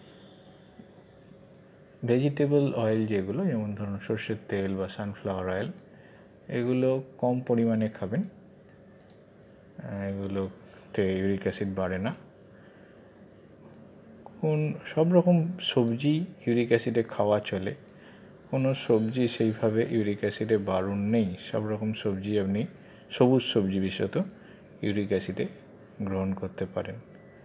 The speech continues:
ফল, বিশেষত টক ফল যেমন কমলা লেবু, আমল-, আমলকি, আপেল,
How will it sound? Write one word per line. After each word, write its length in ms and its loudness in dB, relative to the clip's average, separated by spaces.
ফল, 580 6
বিশেষত 380 0
টক 180 6
ফল 220 0
যেমন 440 -2
কমলা 400 0
লেবু, 440 0
আমল-, 440 -4
আমলকি, 720 -2
আপেল, 520 -4